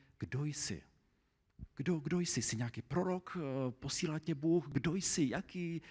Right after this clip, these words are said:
jaký je tvůj úkol?“ A v té pasáži, kterou jsem četl tady v Lukáši, tak tam je to napsáno jenom, že, že se naplnilo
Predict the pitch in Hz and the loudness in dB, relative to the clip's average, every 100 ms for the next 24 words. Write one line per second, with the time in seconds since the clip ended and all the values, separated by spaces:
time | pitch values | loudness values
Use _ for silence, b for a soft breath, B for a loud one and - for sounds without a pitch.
0 | B 147 156 160 147 143 131 151 101 80 | B -4 0 0 2 2 2 0 -4 -12
1 | - b b b b b b b b b | -14 b b b b b b b b b
2 | - 98 92 92 - 123 147 151 156 143 | -4 0 0 -2 2 2 4 2 4 2
3 | 113 131 113 120 - 120 123 117 113 113 | 2 0 2 2 2 0 4 4 4 0
4 | 95 107 127 120 - 107 131 180 - b | 0 -2 0 0 2 2 0 -2 -14 b
5 | b b b b b b 110 104 - - | b b b b b b 0 2 0 -8
6 | B B B B _ - 131 139 143 139 | B B B B _ 6 6 8 4 4
7 | - 139 135 135 135 139 139 135 B B | 2 4 4 2 2 2 2 0 B B
8 | B - 104 90 120 120 120 120 120 123 | B -12 -6 -2 0 2 2 2 2 0
9 | 120 113 B B 104 107 117 - 123 123 | -2 -8 B B -12 -8 -6 -4 -2 -2
10 | - 151 131 110 87 | 2 2 4 2 0